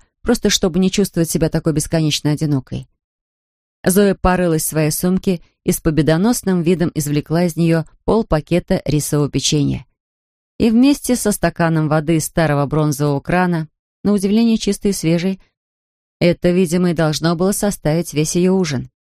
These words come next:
Зоя оглядела узкие кровати, пустой древний гардероб, крошечное окно. Посмотрим со светлой стороны.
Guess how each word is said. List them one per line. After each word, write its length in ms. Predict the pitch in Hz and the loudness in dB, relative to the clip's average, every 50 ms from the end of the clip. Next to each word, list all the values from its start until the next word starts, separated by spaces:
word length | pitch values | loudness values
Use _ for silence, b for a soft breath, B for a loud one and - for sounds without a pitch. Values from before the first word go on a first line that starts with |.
| _ _ _ - | _ _ _ -2
Зоя 320 | - 208 240 277 285 269 | 0 2 4 4 4 4
оглядела 680 | - - 190 175 202 202 208 180 170 220 214 208 190 - | 2 0 0 0 0 0 0 0 2 2 2 2 0 0
узкие 360 | - 190 - - - - 180 165 | 0 -2 -2 -2 -2 -4 -4 -2
кровати, 760 | - - 160 156 147 147 175 208 220 - - - 202 202 190 - | -2 -2 -2 0 0 0 0 0 -2 -2 -4 -4 -4 -4 -4 -2
пустой 320 | 185 185 - - 202 196 | -2 -2 0 2 0 0
древний 400 | 180 165 175 180 170 170 170 160 | 2 2 2 2 2 2 0 0
гардероб, 600 | 151 156 156 151 131 143 139 143 165 185 180 - - - _ _ _ _ _ _ | 0 0 -2 -2 -2 -2 0 0 0 -2 -2 -6 -12 -20 _ _ _ _ _ _
крошечное 580 | - 190 220 208 - - - - 214 220 214 - | -2 0 0 0 -2 -4 -4 0 0 0 0 0
окно. 480 | - 202 185 - - 151 139 139 151 147 - _ _ _ _ _ _ _ _ _ _ _ _ _ | -2 -6 -6 -4 -2 -2 0 0 -2 -6 -10 _ _ _ _ _ _ _ _ _ _ _ _ _
Посмотрим 680 | - 180 190 190 - 208 220 240 240 - 233 233 220 208 | 0 0 0 2 2 2 2 2 2 2 2 0 0 0
со 160 | - 214 214 | 0 -2 -2
светлой 380 | - - 175 170 - 165 165 | -2 0 -2 0 0 0 -2
стороны. 520 | 160 - - - 165 160 156 151 151 151 | -2 -2 -4 -2 -2 0 0 0 -2 -2